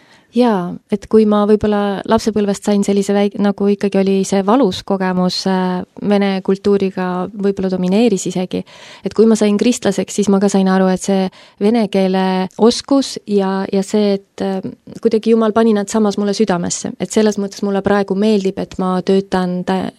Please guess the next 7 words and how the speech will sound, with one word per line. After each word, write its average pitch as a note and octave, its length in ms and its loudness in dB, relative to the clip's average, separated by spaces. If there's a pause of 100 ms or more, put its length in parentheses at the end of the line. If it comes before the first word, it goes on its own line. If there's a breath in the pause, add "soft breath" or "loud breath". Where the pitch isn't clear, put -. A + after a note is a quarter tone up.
(140)
Tallinnas, F#3 560 2
äh, F#3 180 0
metodisti F#3+ 480 -2
teoloogilises F#3+ 560 2
seminaris. F3+ 640 0
Meil G3+ 240 2
on, F#3+ 160 -2